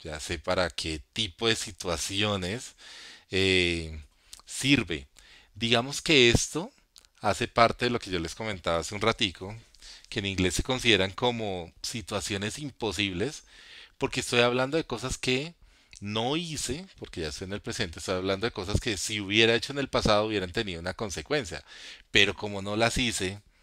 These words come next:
pues ya eso como que es imposible que se logre, ¿cierto? De hecho se llama así, como consecuencias imposibles en inglés. Eh, miremos el siguiente ejemplo.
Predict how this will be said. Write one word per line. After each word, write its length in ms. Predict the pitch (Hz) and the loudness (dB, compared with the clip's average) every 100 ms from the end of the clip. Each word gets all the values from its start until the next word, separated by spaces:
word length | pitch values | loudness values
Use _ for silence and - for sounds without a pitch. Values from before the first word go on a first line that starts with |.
| _ _ _ _ | _ _ _ _
pues 200 | - 85 | -6 -4
ya 160 | 85 80 | 0 -2
eso 260 | 76 90 - | -2 -10 -14
como 260 | 92 87 | -12 -12
que 120 | 78 80 | -10 -12
es 140 | - | -10
imposible 680 | 87 - 90 78 80 73 82 | -12 -10 -8 -8 -10 -10 -10
que 120 | - | -10
se 160 | - 71 | -12 -8
logre, 420 | 82 90 78 - - | -4 -4 -6 -14 -20
¿cierto? 420 | - - 76 - 151 - | -16 -12 -12 -14 -20 -6
De 180 | 104 95 | 2 2
hecho 200 | 90 - | 2 -4
se 120 | 123 | -2
llama 240 | 98 87 | -2 -2
así, 340 | 87 110 85 - - - - _ | -4 -6 -6 -10 -20 -20 -20 _
como 200 | 98 85 | -14 -12
consecuencias 720 | 82 82 82 80 80 76 87 | -10 -10 -10 -10 -12 -12 -12
imposibles 760 | 107 87 78 76 95 82 69 78 | -12 -12 -14 -10 -8 -8 -10 -14
en 100 | 69 | -16
inglés. 480 | 69 80 80 - - _ - - - - - - | -8 -6 -6 -10 -18 _ -20 -20 -20 -20 -12 2
Eh, 280 | 101 104 - | 4 4 0
miremos 400 | 120 107 107 107 | -2 0 0 -2
el 100 | 135 | 2
siguiente 340 | - 95 80 | 2 2 -2
ejemplo. 400 | 117 170 - 76 | -2 -2 -6 -14